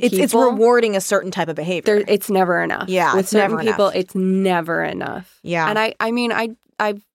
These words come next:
Speaker 2: talked about my dad a fair amount, and they're almost all bad stories because, like, the good ones aren't as interesting.
Speaker 1: <laughs>
Speaker 2: But, like, I loved my dad. I really loved my dad. So, like, even the people you love,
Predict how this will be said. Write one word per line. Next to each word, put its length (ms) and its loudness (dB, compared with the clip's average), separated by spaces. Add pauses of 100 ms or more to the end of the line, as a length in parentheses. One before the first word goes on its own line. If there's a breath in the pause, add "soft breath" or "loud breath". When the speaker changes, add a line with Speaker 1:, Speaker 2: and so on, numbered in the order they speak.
Speaker 2:
talked 380 -4
about 320 -2
my 200 -6
dad 300 -4
a 40 -10
fair 300 -4
amount, 400 -4 (460)
and 80 0
they're 120 6
almost 280 2
all 260 0 (560)
bad 240 -2
stories 400 -4
because, 360 -8
like, 280 -4 (640)
the 80 -20
good 180 -4
ones 300 -4
aren't 360 -8
as 160 -8
interesting. 1040 -2 (160)
Speaker 1:
<laughs> 180 -18
Speaker 2:
But, 220 2
like, 240 2
I 180 -2 (160)
loved 340 -2
my 160 2
dad. 240 -2
I 60 0
really 540 0
loved 400 -4
my 160 -6
dad. 460 -6 (520)
So, 220 0
like, 280 0 (540)
even 300 2
the 100 0
people 500 -4
you 340 -6
love, 580 -2